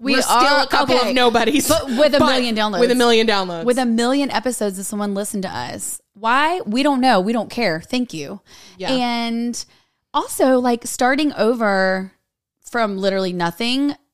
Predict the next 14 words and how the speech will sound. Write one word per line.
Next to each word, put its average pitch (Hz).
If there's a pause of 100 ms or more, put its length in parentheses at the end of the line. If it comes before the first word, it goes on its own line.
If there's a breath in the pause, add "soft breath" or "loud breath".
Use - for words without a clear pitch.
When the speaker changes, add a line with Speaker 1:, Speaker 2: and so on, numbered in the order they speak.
(100)
Speaker 1:
like, 220
we 262
Speaker 2:
I -
was 311
just -
gonna 330
say, 208
Speaker 1:
<laughs> -
Speaker 2:
I 233
can't 339
even 254
count 196
the 196
first 190